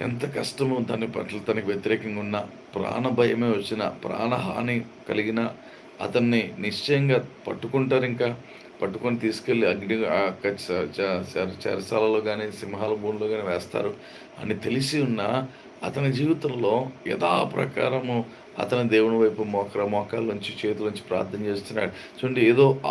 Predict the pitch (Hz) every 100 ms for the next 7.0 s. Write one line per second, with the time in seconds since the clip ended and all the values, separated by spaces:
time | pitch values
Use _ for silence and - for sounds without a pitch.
0 | - 131 139 147 143 143 - 117 131 131
1 | 123 123 123 120 - 107 110 120 139 139
2 | 139 113 123 123 120 120 127 - 110 113
3 | 113 110 104 104 107 101 110 - - -
4 | - - 107 113 135 139 135 139 139 127
5 | 127 120 - 113 131 143 127 117 117 131
6 | 131 117 117 104 110 101 98 113 98 107